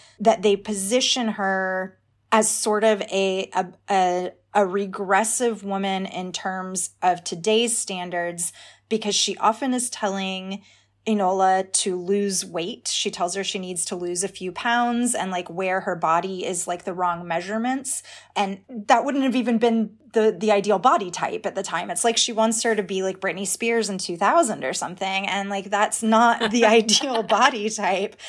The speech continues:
So that seemed weird. And at the end of that talk that she has with Enola at the school, where, uh, like, I agree, she does seem to be, like, trying to make Enola understand how the world works,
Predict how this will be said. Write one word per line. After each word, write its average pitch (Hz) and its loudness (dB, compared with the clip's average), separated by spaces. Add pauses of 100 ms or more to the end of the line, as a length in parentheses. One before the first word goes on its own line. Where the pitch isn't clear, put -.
(160)
So - 4
that 240 6
seemed 247 -2
weird. 196 2 (140)
And 226 4
at 220 0
the - -6
end 320 0
of 254 -8
that 202 4
talk - -2
that 190 -6
she 196 -4
has 185 0
with 185 -8
Enola 185 0
at 175 -2
the 185 -10
school, - -2
where, 202 4
uh, 196 0 (320)
like, 196 -2
I 185 4
agree, 190 -4
she 185 -4
does 180 -2
seem 185 -8
to 190 -12
be, 180 -8
like, 175 -6
trying 180 -6 (200)
to 180 -6 (220)
make 185 -4
Enola 180 0
understand 175 -6
how 180 -2
the 175 -6
world 208 0
works, 170 -4